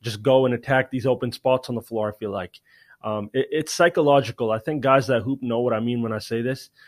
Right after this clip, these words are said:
Um, it'll be interesting to see. I could be wrong, right? It could feel the opposite way as well, depending on how the, the setup is in the gym.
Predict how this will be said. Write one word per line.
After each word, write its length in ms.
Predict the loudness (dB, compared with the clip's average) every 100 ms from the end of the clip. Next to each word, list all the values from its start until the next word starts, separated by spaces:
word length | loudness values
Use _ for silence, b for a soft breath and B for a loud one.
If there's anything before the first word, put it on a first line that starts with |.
| b _
Um, 160 | -6 -4
it'll 100 | 0
be 120 | 2
interesting 360 | 2 2 2 -2
to 60 | -2
see. 160 | -2
I 40 | -2
could 200 | -4 -2
be 80 |
wrong, 320 | 0 2 0 2
right? 180 | -2
It 120 | -2 -4
could 180 | -6
feel 180 | -2 -2
the 60 | 0
opposite 400 | 0 0 0 -2
way 160 | 0
as 160 | -2 -4
well, 320 | -4 -4 -4 b b b b
depending 360 | -4 -2 0
on 60 | 0
how 180 | 2 2
the, 200 | 0 -2
the 160 | -4
setup 400 | -4 0 2 2
is 160 | 0 -2
in 100 | -2
the 100 | -4
gym. 340 | -4 -4 -6